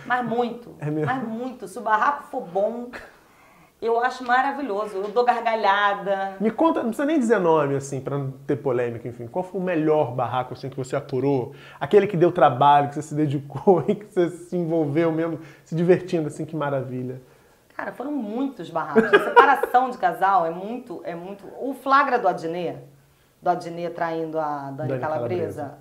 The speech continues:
Speaker 1: o furo é meu. E aí, foi muito engraçado. E deu um problema danado, porque o fotógrafo era meu amigo... e aí o fotógrafo passou pra mim primeiro,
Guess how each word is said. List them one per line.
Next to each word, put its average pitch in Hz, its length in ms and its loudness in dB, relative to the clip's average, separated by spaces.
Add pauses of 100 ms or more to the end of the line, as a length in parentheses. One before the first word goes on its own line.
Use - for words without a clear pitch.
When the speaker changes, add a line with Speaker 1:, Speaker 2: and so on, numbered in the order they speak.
Speaker 1:
o 190 100 -10
furo 202 220 -6
é 202 40 -2
meu. 175 340 -8 (1040)
E 202 160 -2
aí, 208 1200 0 (180)
foi 294 120 6
muito 262 420 -2 (340)
engraçado. 185 720 2
E 180 40 -6
deu 262 120 -4
um 311 80 -6
problema 220 500 -2
danado, 170 540 -4
porque - 200 -16
o - 20 -10
fotógrafo 208 420 -4
era 190 100 -2
meu 175 120 -8
amigo... 160 560 -10 (360)
e 196 60 -2
aí 214 60 2
o 226 80 -2
fotógrafo 208 340 -4
passou 190 240 -6
pra 185 140 -6
mim 190 140 -8
primeiro, 165 640 -8